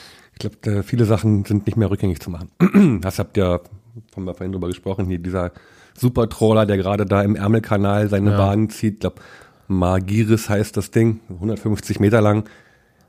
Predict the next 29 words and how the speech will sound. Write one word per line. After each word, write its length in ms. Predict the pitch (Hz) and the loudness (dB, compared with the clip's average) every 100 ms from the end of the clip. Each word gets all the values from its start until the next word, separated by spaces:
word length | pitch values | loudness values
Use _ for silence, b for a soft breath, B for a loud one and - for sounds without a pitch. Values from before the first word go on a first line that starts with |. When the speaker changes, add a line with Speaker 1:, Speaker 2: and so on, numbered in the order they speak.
| b - _ - | b -20 _ -8
Speaker 1:
Da, 400 | 92 92 95 98 | -4 -2 -2 -2
wo 320 | 90 95 98 | -4 -6 -4
der 160 | 95 95 | -4 -4
Schlepp 280 | - 104 101 | -2 -2 0
da 160 | 104 98 | -2 -2
wächst, 260 | - - | -4 -6
dann 120 | 104 | -6
kein 160 | 104 113 | -2 0
Gras 240 | 104 113 139 | 2 2 4
mehr, 120 | 117 | 2
die 120 | 113 | 4
machen 160 | 117 127 | 0 0
einfach 120 | 120 | -2
mal 120 | 117 | -2
alles 160 | 104 98 | -2 -6
platt. 280 | - 90 - | -8 -12 -4
<clears throat> 40 | |
Speaker 2:
Von 100 | 180 | 2
Speaker 1:
Und 280 | 208 127 104 | 2 2 -2
Speaker 2:
denen 200 | 104 110 | -2 -2
Speaker 1:
zwar 160 | 101 110 | 0 0
Speaker 2:
wächst 100 | - | 0
nie 180 | 113 123 | 0 0
wieder 140 | 107 | 0
irgendwas. 480 | 101 135 101 87 - | 2 2 0 -6 -2
Speaker 1:
auf 140 | 131 | -2
höchstem 420 | 135 156 180 - 135 | 2 2 2 0 2
Niveau. 400 | 127 135 95 - - | 2 2 2 -2 -10
Speaker 2:
Ja. 220 | 107 92 | -10 -10